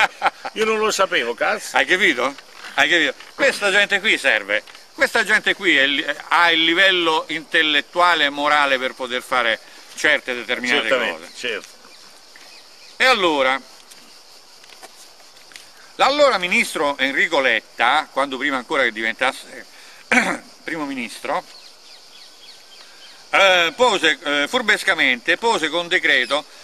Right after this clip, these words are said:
Speaker 2: la possibilità di aumentare i pedaggi non solo in rapporto agli interventi cantierari già avvenuti. Senta, questa è troppo bella pure. Interventi pagati da anas, ricordiamocelo sempre,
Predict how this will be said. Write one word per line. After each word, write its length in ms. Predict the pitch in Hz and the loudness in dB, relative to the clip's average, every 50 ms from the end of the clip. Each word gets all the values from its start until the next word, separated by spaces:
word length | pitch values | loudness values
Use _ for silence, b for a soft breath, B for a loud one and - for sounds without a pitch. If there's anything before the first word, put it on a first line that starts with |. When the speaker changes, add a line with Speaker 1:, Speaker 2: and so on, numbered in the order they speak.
| B B B | B B B
Speaker 2:
la 160 | - 175 196 | 2 2 2
possibilità 600 | 190 208 180 - - 208 208 214 226 196 190 165 | 2 -2 -8 -6 -8 -8 -6 -4 0 2 2 2
di 80 | 156 165 | 2 0
aumentare 420 | 165 175 196 190 - 202 175 175 | -2 -2 -2 0 2 2 2 2
i 40 | 170 | 2
pedaggi 460 | 202 214 226 233 247 233 165 180 190 | 2 4 4 4 2 2 -2 -4 -4
non 160 | 214 240 233 - | -2 -2 -4 -2
solo 260 | - 262 247 220 180 | 0 0 2 2 2
in 60 | 160 | 2
rapporto 420 | 147 143 - - 180 175 175 - 156 | 0 0 0 2 2 2 2 2 -2
agli 100 | 143 143 | -2 -2
interventi 520 | 151 131 160 143 147 170 180 175 - 165 143 | -2 -2 -2 -2 0 0 0 0 0 0 0
cantierari 640 | 147 143 131 151 151 151 160 160 156 151 147 131 117 | 0 0 0 0 2 2 2 2 2 0 -2 -4 -4
già 200 | 123 151 151 151 | 0 2 2 2
avvenuti. 500 | 139 127 139 139 139 135 117 101 107 110 | 2 0 -2 -4 -4 -6 -8 -8 -8 -6
Senta, 240 | 160 175 147 143 143 | -6 -6 -6 -6 -8
questa 200 | 170 170 143 - | -8 -6 -6 -6
è 40 | - | -6
troppo 280 | 139 147 139 - 139 | -4 -6 -8 -6 -6
bella 260 | 120 113 101 95 92 90 | -4 -4 -4 -4 -6 -10
pure. 240 | 92 87 85 82 - B B B B B B B B B B - - - - | -12 -12 -14 -14 -16 B B B B B B B B B B -20 -20 -12 -8
Interventi 600 | 160 175 170 - 180 156 175 208 208 - 180 160 | -6 -6 -2 -2 -2 0 0 -2 -2 -2 -2 0
pagati 320 | 147 147 147 165 170 160 147 | 0 2 2 2 0 2 2
da 260 | 147 147 143 135 127 | 4 4 4 4 2
anas, 280 | 120 120 120 113 - | 0 -2 -6 -8 -10
ricordiamocelo 680 | 113 110 110 113 120 110 139 139 135 127 110 117 117 117 | -10 -10 -8 -8 -6 -2 -2 -2 -2 -2 -6 -8 -10 -8
sempre, 440 | 113 120 104 95 87 - 104 113 | -4 -4 -4 -4 -4 -6 -10 -12